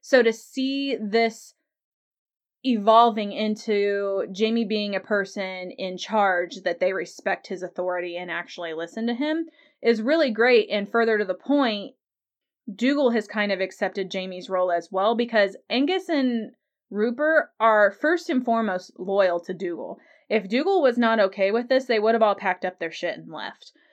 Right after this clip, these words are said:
So we see it already in how they immediately back off and they're like, "Okay."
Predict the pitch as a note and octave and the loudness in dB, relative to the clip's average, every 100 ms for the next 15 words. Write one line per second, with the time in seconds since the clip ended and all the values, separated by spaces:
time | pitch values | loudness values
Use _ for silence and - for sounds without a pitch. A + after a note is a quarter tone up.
0 | _ - - C4 B3 B3+ A#3+ B3 - F4+ | _ -10 2 4 4 2 0 -4 -4 -2
1 | F#4+ E4 B3 A3 G#3+ A3 F#3+ G3 G3+ G#3 | 2 6 6 6 6 6 2 0 -4 -2
2 | G#3 G3 G3+ G#3 G#3+ G#3 D3 F#3+ G3+ F3+ | 2 2 0 -2 -2 -2 -2 -2 0 -2
3 | F3 F3+ - F3 E3+ D#3 D#3+ F3 E4 F4+ | -2 -4 -4 -8 -12 -10 -4 -4 -4 -8
4 | F4+ | -8